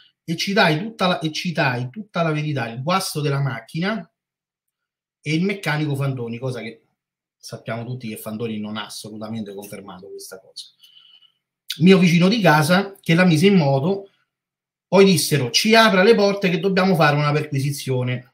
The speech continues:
Perquisirono tutta la casa e alla fine dissero: "Andiamo, andiamo, il Pacciani lo conosciamo."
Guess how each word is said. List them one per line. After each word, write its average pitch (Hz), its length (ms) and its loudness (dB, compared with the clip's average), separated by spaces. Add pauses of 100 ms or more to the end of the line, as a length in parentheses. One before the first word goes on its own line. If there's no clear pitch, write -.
(160)
Perquisirono 156 720 2
tutta 185 260 -4
la 180 140 2
casa 214 240 0
e 202 60 2
alla 185 120 2
fine 180 220 0
dissero: 147 400 -4
"Andiamo, 160 300 0
andiamo, 160 340 0
il 143 100 -4
Pacciani 156 460 -2
lo 143 140 0
conosciamo." 113 720 -6